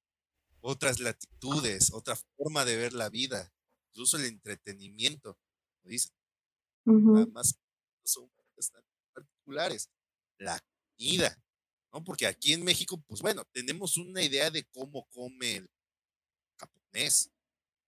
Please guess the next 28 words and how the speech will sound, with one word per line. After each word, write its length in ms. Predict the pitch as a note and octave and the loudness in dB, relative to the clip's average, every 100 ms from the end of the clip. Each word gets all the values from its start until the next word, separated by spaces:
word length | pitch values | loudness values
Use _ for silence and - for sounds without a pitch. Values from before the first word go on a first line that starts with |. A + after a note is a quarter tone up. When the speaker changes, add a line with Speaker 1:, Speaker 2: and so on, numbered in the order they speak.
| _ _ _ _ - | _ _ _ _ -4
Speaker 1:
pero 600 | A#2 F#2 F#2+ F#2+ F#2+ F#2 F#2 | -4 -4 -8 -10 -12 -16 -16
la 140 | G2+ G#2 | -8 -6
gente 320 | A#2+ B2 C3+ | -6 -8 -8
que 100 | A#2+ | -4
ha 40 | |
ido 100 | B2 | -4
a 40 | B2+ | -4
Japón 580 | - _ G#2+ A2+ E3 F#3+ | -10 _ -14 -10 -10 -14
dice 200 | - G2+ | -10 -10
que, 100 | - | -10
pues, 440 | _ _ _ - - | _ _ _ -2 -2
sí, 100 | G2 | -2
o 60 | |
sea, 240 | G2 F#2 F#2 _ _ _ _ _ _ _ _ _ _ _ _ _ _ _ | -6 -6 -8 _ _ _ _ _ _ _ _ _ _ _ _ _ _ _
tiene 340 | - - A#3 - | -12 0 0 2
poco 260 | A3+ G3+ | -2 2
y 40 | F#3+ | 0
nada 280 | F#3+ G3 F3 | 2 2 2
que 160 | D3+ | 0
ver 320 | C#3+ D3+ D#3 C#3+ - | 2 2 2 -2 -8
cómo, 180 | D#3 D#3+ _ D3+ C3+ B2+ C3 - | -10 -12 _ -16 -16 -12 -14 -10
cómo 180 | D3 | -10
comemos 340 | C#3 A2+ C3+ B2 | -8 -8 -8 -8
la 80 | G2 | -10
comida 340 | - B2 A#2+ - _ | -10 -4 -4 -6 _
japonesa 560 | - - _ G#2 A2+ A#2 | -12 -12 _ _ -4 -4
en 120 | G2+ | -4
México, 580 | A2 G#2+ - - B2 A#2 | -10 -10 -12 -12 -10 -10